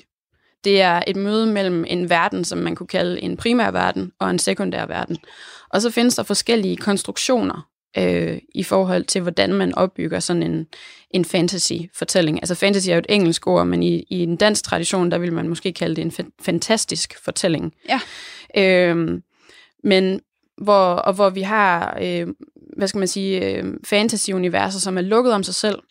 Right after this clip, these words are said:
Speaker 1: Det kunne være, øh, øh, Tolkiens, øh, Ringenes Herre, øh, univers. Øhm, øh, det kan også være en verden, hvor der er en eller anden passage imellem,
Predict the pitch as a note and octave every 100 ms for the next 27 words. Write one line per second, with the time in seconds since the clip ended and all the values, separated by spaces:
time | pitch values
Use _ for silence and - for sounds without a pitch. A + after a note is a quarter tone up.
0 | - A3 A3 F#3+ E3+ - D#3 E3+ E3+ E3
1 | E3+ - F3+ E3+ - G3+ A#3 A3+ F#3+ F3+
2 | - - F3+ E3+ E3+ E3+ F3+ F3+ G3 F#3+
3 | F#3+ F3 G3 G#3+ - F#3+ F3 E3 E3 E3+
4 | F#3 F3+ E3+ F3+ - - - - - -
5 | - - - G3 F#3 F3 E3+ E3+ E3+ E3+
6 | - _ - F3+ F3 E3+ E3+ F#3+ F#3+ G3
7 | - F3+ F3 - F3+ E3+ E3+ F#3+ F#3 F3
8 | F3 - F3 F#3 F#3 D#3+ E3 F3+ F3+ E3+
9 | F3 G3 - E3 F#3 F3+ D#3+ D#3